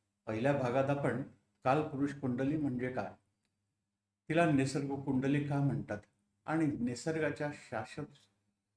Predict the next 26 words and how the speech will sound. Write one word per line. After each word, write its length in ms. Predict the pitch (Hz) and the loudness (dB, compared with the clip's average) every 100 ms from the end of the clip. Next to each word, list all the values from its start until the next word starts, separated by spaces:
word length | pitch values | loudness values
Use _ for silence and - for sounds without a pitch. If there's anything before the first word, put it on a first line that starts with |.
| _ _ | _ _
शाश्वत 520 | - - 139 139 151 175 - - | -10 2 2 2 -2 -2 -2 -4
चक्रांशी 540 | 131 - 147 156 - | -2 0 0 0 -2
तिचा 360 | 151 139 - 151 | -6 -6 -4 -6
संबंध 580 | 147 127 123 131 147 135 139 - _ _ _ _ | -4 -4 -2 0 2 2 0 -8 _ _ _ _
याबद्दल 720 | 117 123 143 135 131 131 135 | 2 4 4 0 0 0 0
आपण 300 | - - 131 | -4 -2 0
जाणून 360 | 110 113 117 131 | 2 0 0 -2
घेणार 280 | 110 113 104 | -2 -2 -4
आहोत. 140 | 95 - _ _ _ _ _ _ _ _ _ _ _ _ - | -8 -16 _ _ _ _ _ _ _ _ _ _ _ _ -2
पुढील 280 | 139 143 143 | 2 4 2
भागात 380 | 120 127 131 131 _ _ | 0 0 -2 -6 _ _
रचना, 760 | 117 123 - 143 139 143 143 - - 110 | -4 -4 0 4 4 2 -2 -8 -14 -8
ग्रह 460 | 120 123 143 143 143 - _ - | -6 -2 -2 -2 -6 -14 _ -4
आणि 280 | 143 147 - | 0 0 2
अनुप्रयोग 420 | 143 156 147 127 117 - _ - | 2 2 4 2 2 -4 _ -4
म्हणजेच 400 | 147 151 - - - - | 0 2 0 -2 -12 -8
उपयोग 360 | 151 185 196 | -4 0 0
कसा 280 | 190 156 170 | 0 0 4
होतो 380 | 151 139 143 143 | 4 2 -2 -2
ते 80 | 143 | -4
पाहू. 240 | 135 107 - _ _ _ _ _ - | -4 -8 -12 _ _ _ _ _ 2
चला 280 | 147 147 139 | 6 6 6
तर 140 | 120 | 0
मग 240 | 120 131 135 | 0 -2 -4
सुरू 320 | - 165 180 | -6 -2 0
करूया. 440 | 185 156 143 143 | 2 2 2 0